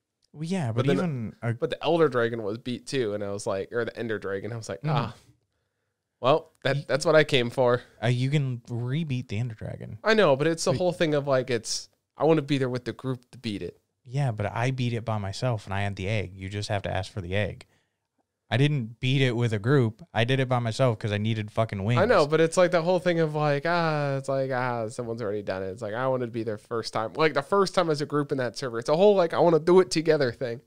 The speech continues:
Speaker 1: Ah, that's lame.
Speaker 2: It's, what <laughs>
Speaker 1: You, you think more true,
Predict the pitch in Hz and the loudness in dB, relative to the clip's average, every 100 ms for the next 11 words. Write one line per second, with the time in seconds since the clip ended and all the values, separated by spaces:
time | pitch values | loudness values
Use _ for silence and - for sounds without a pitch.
0 | _ - 87 85 - 92 - 82 82 82 | _ -10 -6 -6 -8 -14 -8 -6 -6 -10
1 | - _ _ _ _ 156 139 - 156 156 | -20 _ _ _ _ -14 -14 -14 -14 -12
2 | 139 - - - - 131 151 151 151 165 | -12 -6 -4 -4 -4 2 2 2 4 4
3 | 185 175 156 165 147 - 143 135 | 4 2 4 2 2 2 2 0